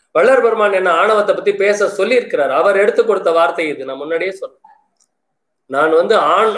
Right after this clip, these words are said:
ஆன்மாவை பத்தி பேசுறதுக்கு ஆசைப்பட்டு ஆன்மாவை பத்தி பேச போறேன்னு சொல்லுவதற்காக விழைந்து, ஆனால் என்னுடைய வாயிலிருந்து வந்த வார்த்தை ஆன்மா அல்ல, ஆணவம். அது வள்ளற் பெருமான் எடுத்து கொடுத்த வார்த்தை.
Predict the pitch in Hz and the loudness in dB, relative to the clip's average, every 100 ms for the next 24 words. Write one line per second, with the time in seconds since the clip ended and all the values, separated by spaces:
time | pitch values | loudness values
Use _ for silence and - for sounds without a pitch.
0 | 156 226 254 247 226 214 208 233 208 208 | 0 0 2 2 2 -2 -4 -2 0 0
1 | 208 196 190 165 196 196 180 - 156 247 | -2 -2 -2 0 0 0 -2 -4 -6 -8
2 | - _ _ _ _ _ _ _ 127 170 | -12 _ _ _ _ _ _ _ -4 0
3 | 220 220 214 226 247 220 220 214 208 214 | 2 2 2 0 0 2 2 0 0 2
4 | 226 226 214 214 247 226 202 208 208 208 | 2 0 2 2 4 2 0 -2 0 0
5 | 214 160 156 - - 143 180 214 202 156 | 0 0 -2 -10 -14 -2 2 2 0 -4
6 | 214 - _ _ _ _ _ _ _ _ | -4 -6 _ _ _ _ _ _ _ _
7 | _ _ _ 135 156 156 151 147 143 139 | _ _ _ -4 -2 2 2 2 0 2
8 | 143 196 220 202 180 170 151 151 139 143 | 2 2 2 0 -2 -2 0 0 0 0
9 | - - 156 - - 127 180 185 170 139 | 0 0 -2 -4 -10 -6 -4 -2 -2 -2
10 | 143 170 131 135 127 120 - _ _ _ | -4 -4 -4 -6 -8 -10 -18 _ _ _
11 | _ _ _ _ _ _ _ _ _ _ | _ _ _ _ _ _ _ _ _ _
12 | _ 143 139 170 226 226 185 180 160 208 | _ -4 0 2 0 0 -2 0 0 -2
13 | 208 180 147 139 127 131 - | -4 -6 -6 -6 -6 -8 -10